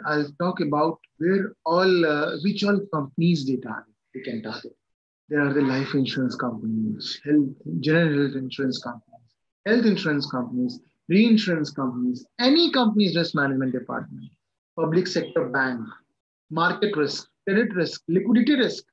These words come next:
all these banks are doing. Private sector bank,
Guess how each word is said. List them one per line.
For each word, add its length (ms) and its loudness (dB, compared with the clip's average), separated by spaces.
all 320 -2
these 640 -2
banks 360 2
are 100 0
doing. 280 -6
Private 260 0
sector 300 -4
bank, 300 -6